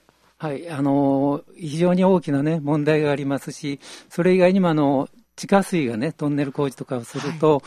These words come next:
Speaker 1: あの、あちこちの工事であったように問題になってます。京都市内も非常に大きなね、影響が出るかと思いますので、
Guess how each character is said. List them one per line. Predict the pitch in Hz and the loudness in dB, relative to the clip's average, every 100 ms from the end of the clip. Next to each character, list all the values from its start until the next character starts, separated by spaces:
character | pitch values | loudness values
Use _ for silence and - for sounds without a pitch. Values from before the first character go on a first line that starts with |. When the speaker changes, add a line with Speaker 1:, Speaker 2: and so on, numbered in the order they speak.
| - - - _ | -12 -18 -20 _
Speaker 1:
あ | - | -12
の、 | 131 | -8
あ | 139 | -8
ち | 170 | -4
こ | 160 | -4
ち | 147 143 | -2 -2
の | 135 131 131 _ _ _ _ _ _ - | 0 -2 -6 _ _ _ _ _ _ -14
工 | 151 139 | -10 -8
事 | 131 | -6
で | 135 | -6
あ | |
っ | 127 | -6
た | - | -2
よ | 170 | 0
う | 160 | 0
に | 127 | 0
問 | 131 143 | -2 -2
題 | 147 | -2
に | 151 | -2
な | 135 | -4
っ | 123 | -6
て | 131 | -8
ま | 127 | -8
す。 | - 120 | -10 -4
京 | 180 170 | -2 0
都 | 175 | -2
市 | 185 | -2
内 | 170 | -2
も | 151 | -4
非 | 131 139 | -6 -6
常 | 160 | -2
に | 165 | 0
大 | 160 | -2
き | 123 | -4
な | 117 | -4
ね、 | 127 165 | -4 -4
影 | 143 | -6
響 | 139 139 | -4 -4
が | |
出 | 123 131 | -2 -6
る | |
か | 135 143 | -4 -4
と | 135 | -2
思 | 139 147 | -2 -4
い | |
ま | 143 143 | -4 -6
す | 151 | -6
の | 135 | -6
で、 | 127 147 | -2 -2